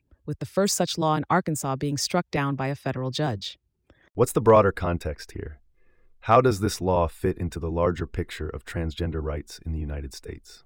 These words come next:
Speaker 1: This law is part of a broader trend of legislation targeting transgender individuals. In Florida alone, recent laws have placed restrictions on pronoun use in schools, the teaching of gender identification, access to public bathrooms,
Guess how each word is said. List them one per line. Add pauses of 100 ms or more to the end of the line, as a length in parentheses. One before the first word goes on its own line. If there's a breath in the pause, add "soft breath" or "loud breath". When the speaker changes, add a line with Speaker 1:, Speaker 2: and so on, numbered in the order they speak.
(280)
Speaker 1:
This
law
is
part
of
a
broader
trend
of
legislation (260 soft breath)
targeting
transgender
individuals. (560)
In
Florida
alone, (300)
recent
laws
have
placed
restrictions
on
pronoun
use
in
schools, (240 soft breath)
the
teaching
of
gender
identification, (400 soft breath)
access
to
public
bathrooms,